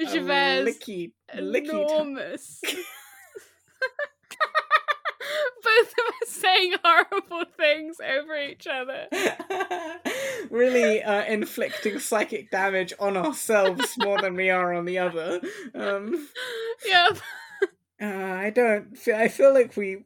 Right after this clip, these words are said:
Speaker 2: we, you started really manic and then, like, just started doing some real, like, war on our brains kind of bullshit throughout, so.
Speaker 1: Yeah. It's hard to come up with any, like,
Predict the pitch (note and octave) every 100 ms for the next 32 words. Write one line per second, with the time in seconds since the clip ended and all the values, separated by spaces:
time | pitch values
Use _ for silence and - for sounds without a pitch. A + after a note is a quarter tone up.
0 | - G3 F#3+ F#3 G3+ G#3+ C4 - B3+ D#4
1 | C#4+ G3 G3 G3+ G3 F3+ F3 E3+ E3+ D#3+
2 | - - - G3+ G3 F#3+ G3+ F#3+ F#3 F#3
3 | F#3 F#3 F3 E3+ E3+ - _ B3 A3 -
4 | - - A3 G3 A3+ - F3 - - A#3
5 | G3+ F#3 - F#3 F#3 A3+ G#3 F#3+ F3 D#3+
6 | - - - - - - F#3+ G#3 A3 A3
7 | G#3+ F#3+ F#3 F3+ F3+ F#3 F#3 - _ G#3+
8 | F#3+ F#3 F3 F3 F3 F3 F3 F3+ F3 E3+
9 | B3 - - E4+ A#3+ - G3 F3 - -
10 | D#3+ - - F3+ F3 E3 D#3+ - B3 -
11 | - F3+ E3+ E3+ G#3+ D4 D#4 D4+ D4+ D4+
12 | C4+ A#3+ A#3+ _ _ - A#3 - D4 C#4+
13 | D4 - C4+ B3 - C#4 B3+ B3+ B3 B3
14 | A3+ G#3+ F#3+ -